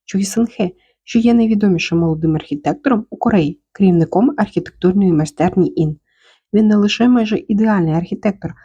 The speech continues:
а й неймовірно привабливий та має чудовий характер. Однак він має загадкове минуле. Син Хе приховує болючі спогади, пов'язані з однією людиною –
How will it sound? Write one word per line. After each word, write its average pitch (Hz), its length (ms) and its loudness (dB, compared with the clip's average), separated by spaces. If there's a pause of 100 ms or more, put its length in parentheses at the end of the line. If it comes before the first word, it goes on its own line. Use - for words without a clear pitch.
(220)
а 196 80 -2
й 180 120 4
неймовірно 175 640 2
привабливий 180 640 -2
та - 120 -4
має 160 280 0
чудовий 165 380 -2
характер. 170 480 -4 (480)
Однак 190 420 -2 (120)
він 156 100 -2
має 185 260 2
загадкове 165 520 -2
минуле. 160 440 0 (360)
Син 208 220 0
Хе 254 340 -2
приховує 240 420 0
болючі 202 380 0
спогади, 185 460 -4
пов'язані 185 680 0
з 165 60 -4
однією 160 400 2
людиною – 156 480 -2